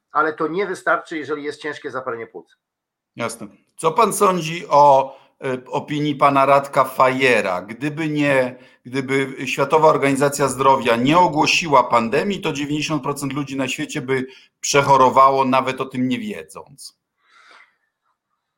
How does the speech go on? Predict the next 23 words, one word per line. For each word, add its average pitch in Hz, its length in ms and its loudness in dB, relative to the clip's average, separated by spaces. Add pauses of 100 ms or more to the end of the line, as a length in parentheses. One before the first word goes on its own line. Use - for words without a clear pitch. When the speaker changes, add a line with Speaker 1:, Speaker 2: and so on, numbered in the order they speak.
(140)
Speaker 1:
Z 135 160 -12
jednej 190 260 2
strony 202 280 -2
to 196 140 0
prawda, 123 480 2
ale 143 200 2
z 135 60 -10
drugiej 175 280 -2
strony 175 440 -4
ci, 185 200 -12
co 175 260 -2
przechorowaliby 170 760 -2
objawowo 143 680 -2
i, 151 340 -14
i 131 60 -16
zmarliby, 131 760 -2
no 147 80 -8
to 175 140 -6
ci - 140 -12
by 131 100 -12
się 175 300 -6
dowiedzieli. 190 480 -8
Także 156 380 -4